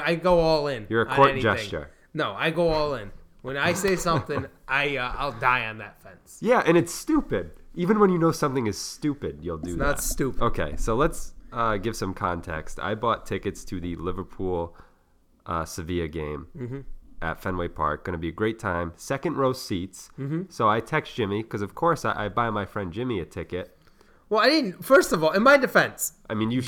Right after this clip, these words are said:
Speaker 2: should
Speaker 1: not know you bought me a ticket, and I said, "I don't know if I'm going." I didn't know you had bought a ticket.
Speaker 2: Mm-hmm.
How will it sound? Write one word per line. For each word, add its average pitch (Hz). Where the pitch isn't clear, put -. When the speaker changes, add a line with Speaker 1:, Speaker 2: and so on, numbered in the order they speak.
Speaker 2:
should 294
Speaker 1:
not 262
know 220
you 190
bought 175
me 156
a 151
ticket, 143
and 185
I 180
said, 175
"I 175
don't 185
know 180
if 160
I'm 160
going." 151
I 147
didn't 202
know 180
you 165
had 131
bought 143
a 127
ticket. 101
Speaker 2:
Mm-hmm. 80